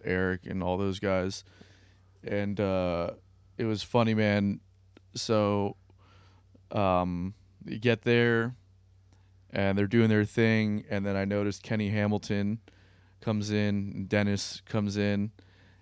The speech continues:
and then we get up, uh, they, they call me up to play, and then,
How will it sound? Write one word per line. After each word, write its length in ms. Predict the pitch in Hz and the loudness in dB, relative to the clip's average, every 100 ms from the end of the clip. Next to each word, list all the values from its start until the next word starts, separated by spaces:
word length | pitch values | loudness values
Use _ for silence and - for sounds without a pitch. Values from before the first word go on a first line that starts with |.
| _ - | _ -6
and 220 | 110 104 | -4 -2
then 560 | 101 101 101 98 98 101 _ _ _ - _ _ - | 0 0 0 0 -2 -6 _ _ _ -20 _ _ -4
we 120 | 113 | 0
get 220 | 107 110 | 4 6
up, 320 | 110 110 - - - - | 6 2 0 -18 -6 2
uh, 640 | 107 101 98 95 92 95 101 - - | 4 6 6 4 4 2 -4 -14 -6
they, 200 | 107 107 | 0 0
they 140 | 101 104 | 0 0
call 240 | 123 123 | 2 4
me 160 | 120 117 | 4 4
up 160 | 110 | 2
to 100 | - | -2
play, 640 | 98 120 123 117 110 123 - _ _ - - _ _ - | -2 2 2 4 2 0 -4 _ _ -20 -20 _ _ -4
and 200 | 107 107 | -2 0
then, 500 | 107 107 104 104 | 2 2 0 -2